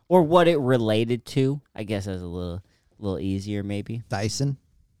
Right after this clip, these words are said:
Speaker 1: Dyson? You mean, like, Dyson vegetables?
Speaker 2: Dyson, some, yeah.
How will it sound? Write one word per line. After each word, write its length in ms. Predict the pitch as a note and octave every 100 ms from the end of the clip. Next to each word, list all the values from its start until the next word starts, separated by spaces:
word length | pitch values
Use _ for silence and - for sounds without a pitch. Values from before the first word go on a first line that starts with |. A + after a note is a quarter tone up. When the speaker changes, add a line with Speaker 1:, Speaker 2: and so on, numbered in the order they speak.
| _ _ _ _ _ _ -
Speaker 1:
Dyson? 480 | F2+ G#2 A#2+ D3 D3
You 60 |
mean, 120 | B2 G#2+
like, 160 | F2
Dyson 400 | E2+ F#2+ F#2 G2
vegetables? 460 | F2 F2 - C3+ C3
Speaker 2:
Dyson, 260 | A2 -
some, 280 | F#2 C3+ F#2+ -
yeah. 380 | G2+ F#2+ G2+